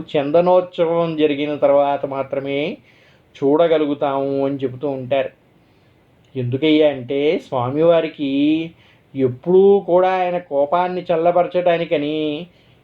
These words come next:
చందనంతో పూత వేసి ఉంటుందంట. ఆ పూత కూడా చిన్న పూత, పెద్ద పూత కాదండి, పెద్ద గంగాలాల, గంగాలాల గంధాన్ని నూరి ఆ గంధాల మొత్తాన్ని కూడా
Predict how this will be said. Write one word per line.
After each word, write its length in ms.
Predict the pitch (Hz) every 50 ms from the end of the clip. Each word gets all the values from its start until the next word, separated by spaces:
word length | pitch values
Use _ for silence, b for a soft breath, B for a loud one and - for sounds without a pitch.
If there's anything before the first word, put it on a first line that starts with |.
| _ _ -
చందనంతో 920 | - 147 131 143 147 175 185 196 196 190 180 175 185 180 180 185 185 185 -
పూత 220 | 151 156 170 180 190
వేసి 320 | 185 170 156 147 147 165
ఉంటుందంట. 540 | 151 143 127 151 139 139 135 127 123 120 123 - - _ _ b b b b _ _ -
ఆ 140 | 139 143 151
పూత 280 | - - 135 135 131
కూడా 400 | 175 160 151 160 156 160 160 165
చిన్న 320 | 160 160 - 151 143 147 156
పూత, 240 | 147 156 160 151 165
పెద్ద 300 | 160 156 151 147 135 156 147
పూత 140 | 151 156 151
కాదండి, 560 | 156 143 139 143 147 151 147 139 139 127 - b b b b b b b b - _ 123 -
పెద్ద 240 | 139 131 127 123 147
గంగాలాల, 640 | 156 156 143 143 135 139 143 151 160 160 160 160 160
గంగాలాల 600 | 151 151 151 156 156 156 156 156 160 156 151 151 139 139
గంధాన్ని 460 | 127 131 139 151 151 156 160 165 160
నూరి 640 | 156 143 143 143 151 160 160 160 165 180 247 285 - B B B B B B B B -
ఆ 120 | 151 156 170 175
గంధాల 840 | 165 151 147 135 135 135 143 160 175 180 185 185 180 180 175 165 147
మొత్తాన్ని 600 | 160 156 147 - _ - 180 170 170 170 170 175
కూడా 640 | 170 165 165 160 165 165 160 151 147 156 165 170